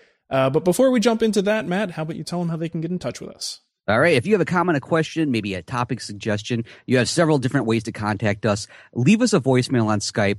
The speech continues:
Speaker 2: Our username is Wood Talk Online. You can call our voicemail line at six two three,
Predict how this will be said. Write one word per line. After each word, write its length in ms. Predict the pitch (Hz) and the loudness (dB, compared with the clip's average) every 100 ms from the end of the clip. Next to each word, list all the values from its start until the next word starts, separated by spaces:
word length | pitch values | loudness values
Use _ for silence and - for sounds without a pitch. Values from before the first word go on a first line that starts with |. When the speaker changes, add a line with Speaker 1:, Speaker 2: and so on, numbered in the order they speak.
| - | -2
Speaker 2:
Our 120 | 98 | -4
username 520 | 110 170 156 139 143 | -2 0 2 2 2
is 160 | 110 90 | 0 -2
Wood 200 | 131 147 | 0 0
Talk 260 | 147 127 | 0 0
Online. 540 | 123 113 107 104 110 131 - - | 0 0 2 0 0 -4 -12 -8
You 120 | - 143 | 0 2
can 120 | 139 | 2
call 220 | 156 147 | 2 2
our 100 | 139 | 2
voicemail 400 | 117 120 - 120 | 2 2 2 2
line 260 | 110 110 98 | 2 0 0
at 160 | 87 | -2
six 300 | - 185 175 | -2 -2 -2
two 220 | - 143 | 0 0
three, 420 | 123 117 101 98 | 0 0 2 0